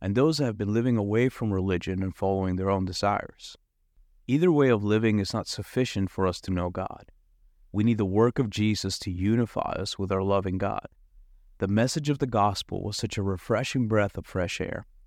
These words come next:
to those that wanted a relationship with God that, according to chapter fourteen, verse forty-four,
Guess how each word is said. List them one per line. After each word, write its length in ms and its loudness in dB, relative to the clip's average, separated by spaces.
to 100 -2
those 220 2
that 120 0
wanted 280 2
a 60 0
relationship 680 -4
with 160 -10
God 480 0
that, 160 0
according 380 0
to 80 -8
chapter 400 -2
fourteen, 640 -2
verse 260 -2
forty-four, 800 -2